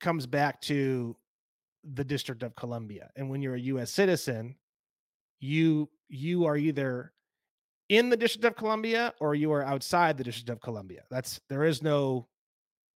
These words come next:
you, you're not in a state, you don't live in a state, you're not in California,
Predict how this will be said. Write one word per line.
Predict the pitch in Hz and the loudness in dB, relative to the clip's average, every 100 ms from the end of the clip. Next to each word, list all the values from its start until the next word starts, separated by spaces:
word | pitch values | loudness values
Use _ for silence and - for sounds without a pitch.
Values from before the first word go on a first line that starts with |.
| _ _ | _ _
you, | 151 156 | -4 0
you're | 151 | 0
not | 160 175 - | 2 0 0
in | 175 | -2
a | 165 | -2
state, | - 165 165 165 165 | -2 0 2 2 0
you | 131 | -4
don't | 135 147 | -4 -4
live | 143 160 156 | -2 -2 -2
in | |
a | 156 | -4
state, | - 151 156 156 151 156 _ _ _ - | -4 -2 0 0 0 -4 _ _ _ -10
you're | 120 | -2
not | 139 | 0
in | 151 | 0
California, | 156 160 143 - 147 147 147 143 139 135 135 | -2 -4 -4 -4 -6 -6 -6 -6 -6 -8 -10